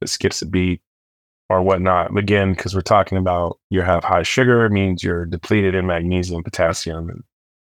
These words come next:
essential minerals, and that's why you're gonna have these things. Uh, dehydration, uh, cancer is another one, um, 'cause cancer creates a bloodline angiogenesis to the tumors to help grow 'em, because that's what they,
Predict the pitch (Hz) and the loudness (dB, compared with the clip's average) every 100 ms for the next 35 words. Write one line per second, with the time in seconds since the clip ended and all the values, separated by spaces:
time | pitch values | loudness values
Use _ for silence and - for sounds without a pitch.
0 | - 113 117 - 113 117 113 107 104 95 | -10 0 0 2 4 4 4 4 4 0
1 | 95 92 101 98 95 90 95 - 87 - | -2 -2 -4 -4 -4 -2 0 -2 -4 -4
2 | 92 87 - 92 85 98 98 98 87 95 | -2 -4 -4 -6 -2 0 2 2 2 2
3 | 95 - 92 90 90 _ _ _ _ _ | 0 -2 -2 -4 -8 _ _ _ _ _
4 | _ 98 87 - 147 127 - - - _ | _ 0 0 2 2 2 0 -8 -16 _
5 | _ - 95 92 90 80 82 85 87 _ | _ -4 -2 0 0 0 -2 -4 -10 _
6 | - 95 90 90 - _ _ _ _ - | -8 -6 -6 -8 -12 _ _ _ _ 0
7 | 92 - - - 98 87 - 92 90 - | 0 -2 -8 -4 -2 -2 -2 -2 -2 -6
8 | _ _ _ _ _ _ - 104 101 98 | _ _ _ _ _ _ 0 2 4 2
9 | - 104 92 98 104 98 98 98 98 95 | 2 -2 0 2 4 4 4 4 2 0
10 | 95 98 87 92 101 95 - 98 - - | 2 2 2 2 0 0 -6 -6 -6 -2
11 | 101 98 92 87 - 117 110 104 104 101 | 0 0 -2 -4 0 2 4 2 2 2
12 | 98 - - - 87 92 90 92 92 90 | -2 -4 -12 -4 2 2 2 2 2 2
13 | 92 87 82 87 80 - 80 - - 82 | 0 -2 -2 -2 -2 -4 -4 -4 -6 -4
14 | 85 | -4